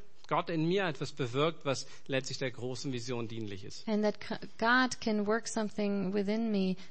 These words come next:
Speaker 2: during these small things that serve the big picture.
Speaker 1: Und dass auch diese Dinge einen, einen Platz bekommen und Sinn machen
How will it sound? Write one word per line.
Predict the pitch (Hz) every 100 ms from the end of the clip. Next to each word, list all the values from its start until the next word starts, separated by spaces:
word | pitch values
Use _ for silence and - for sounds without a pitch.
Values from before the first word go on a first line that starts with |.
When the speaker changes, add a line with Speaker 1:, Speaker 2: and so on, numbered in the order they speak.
| -
Speaker 2:
during | 214 214 208
these | 208 196
small | - 202 208 220
things | - 180 175 175 - - -
that | 196 -
serve | - 196 190 175
the | 175
big | 190 185 -
picture. | 175 - - 160 - - - - -
Speaker 1:
Und | 120 117 -
dass | 120
auch | 139
diese | 113 147 139
Dinge | 143 143 143 -
einen, | 135 135 151
einen | 147
Platz | 160 170 190 -
bekommen | 196 - 143 131
und | 120
Sinn | 110 147 180
machen | 170 - 123